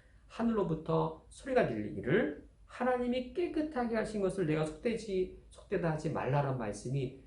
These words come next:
세 번이나 환상이 반복되었으므로 "내가 이 고넬료 집에 가게 되었습니다"라고 말하고 있습니다. 하나님께서는 고넬료, 이, 이 베드로의, 에, 이 생각에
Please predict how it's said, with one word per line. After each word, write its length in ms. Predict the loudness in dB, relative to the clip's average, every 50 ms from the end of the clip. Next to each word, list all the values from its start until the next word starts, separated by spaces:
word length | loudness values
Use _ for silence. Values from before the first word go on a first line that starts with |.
| -20 -20
세 320 | -18 -12 -4 2 2 4 4
번이나 440 | 4 4 2 2 2 0 0 -2 -4
환상이 420 | -4 -4 -4 -2 -2 -2 -4 -4
반복되었으므로 1400 | -6 -8 -10 -10 -12 -12 -14 -10 -6 -6 -6 -6 -6 -8 -8 -8 -2 2 2 4 6 6 4 4 2 -6 -14 -18 -20 -20 -20 -20 -20 -12
"내가 540 | -10 -10 -6 -2 0 0 0 0 0 -4 -10 -16 -20 -20 -20 -20 -20 -20 -16
이 360 | -12 -12 -10 -8 -8 -8 -10 -10 -12 -10
고넬료 360 | -6 -4 -2 0 0 -2 -4
집에 260 | -6 -6 -6 -6 -6 -6
가게 260 | -8 -8 -8 -6 -6
되었습니다"라고 920 | -6 -6 -6 -8 -8 -8 -8 -6 -6 -6 -8 -8 -8 -4 0 2 2 4
말하고 280 | 4 4 4 4 4
있습니다. 480 | 4 2 2 -4 -8 -10 -12 -14 -16 -16 -18 -20 -20 -20 -20 -20 -20 -20 -20 _ _ -18
하나님께서는 960 | -6 2 4 4 4 4 4 2 2 2 2 6 6 6 6 6 2 -4 -6 -10 -16 -20 -20 _ -20 -20 -20 _ -20 _ -20 _ -20 -20 -20 -20 -20 -12
고넬료, 520 | 0 4 6 6 6 6 6 4 2 2 2
이, 240 | 0 -2 -4 -4 -4
이 320 | -2 0 2 2 0 0
베드로의, 920 | 0 -2 0 2 2 2 2 2 2 2 2 2 2 2 0 -2 -2 -6 -14 -18 -20 -18 -10 -8
에, 180 | -6 -4 -4
이 320 | -4 -4 -4 -2 -2 -4 -4
생각에 800 | -4 -2 0 0 0 0 2 4 4 4 4 2 0 -6 -14